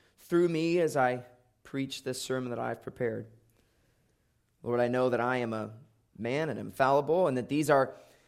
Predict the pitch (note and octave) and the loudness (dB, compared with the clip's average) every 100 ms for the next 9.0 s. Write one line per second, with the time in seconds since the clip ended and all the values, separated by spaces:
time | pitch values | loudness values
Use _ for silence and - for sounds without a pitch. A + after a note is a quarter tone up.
0 | _ - D#3+ D3+ D#3+ E3+ D#3+ D#3 D#3 - | _ -4 -2 0 2 0 0 -2 -4 -8
1 | - D#3 F3+ G#3 - B2 A#2+ A#2 A#2 - | -4 0 0 0 0 2 4 2 -2 -8
2 | _ _ _ _ C#3+ E3+ D#3+ D#3 F3 G3+ | _ _ _ _ -2 -2 0 0 -2 -4
3 | C#3 A#2 A2 A2 - - B2+ C#3+ D3+ E3+ | -4 -6 -6 -10 -14 -2 2 2 2 0
4 | E3+ B2+ A#2 C#3 D3 D3 - _ _ _ | 0 2 6 6 4 0 -18 _ _ _
5 | C3 C#3+ E3 F3 - _ _ _ _ _ | 2 4 4 2 -8 _ _ _ _ _
6 | _ _ - - B2 - D3+ D#3+ C#3+ B2+ | _ _ -20 -14 -8 2 2 4 2 0
7 | B2+ C3 C#3 C3 A#2 A2 - _ _ _ | 0 0 0 -2 -6 -6 -10 _ _ _
8 | _ - A#2+ A2+ A2+ C#3 D3+ A#2+ A2+ A2 | _ -6 -4 -2 -2 2 4 4 2 -4